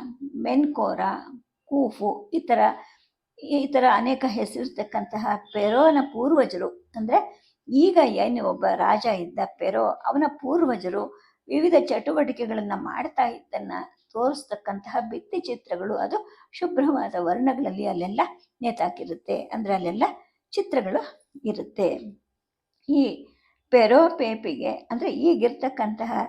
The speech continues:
ಚಕ್ರವರ್ತಿಗೆ ಈ ಸಭಾಭವನ ಅಂದ್ರೆ ತುಂಬಾ ಇಷ್ಟ. ಅವನಿಗೆ ತುಂಬಾ ಪರಮಪ್ರಿಯವಾದ ಸ್ಥಳ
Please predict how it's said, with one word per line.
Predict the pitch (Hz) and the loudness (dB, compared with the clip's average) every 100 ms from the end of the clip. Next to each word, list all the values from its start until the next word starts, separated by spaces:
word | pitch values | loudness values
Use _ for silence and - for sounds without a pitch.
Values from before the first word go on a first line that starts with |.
| - | -8
ಚಕ್ರವರ್ತಿಗೆ | - 269 294 226 196 - 196 196 - - _ _ | -14 -2 0 0 -2 -6 -4 -4 -6 -16 _ _
ಈ | - 330 330 339 | 0 2 0 -2
ಸಭಾಭವನ | - 180 175 285 349 277 226 220 214 | 2 2 4 4 6 4 2 -2 -4
ಅಂದ್ರೆ | 202 392 370 | -4 -6 -8
ತುಂಬಾ | - 196 202 | -8 -6 -4
ಇಷ್ಟ. | 185 185 - 190 | -4 -8 -4 -4
ಅವನಿಗೆ | 180 180 247 | -2 -4 -4
ತುಂಬಾ | 226 226 - - _ _ - | -2 -2 -2 -6 _ _ 8
ಪರಮಪ್ರಿಯವಾದ | 226 226 392 381 262 240 208 202 208 | 8 10 4 0 0 0 0 0 -2
ಸ್ಥಳ | 202 - 240 - | -8 -8 -8 -2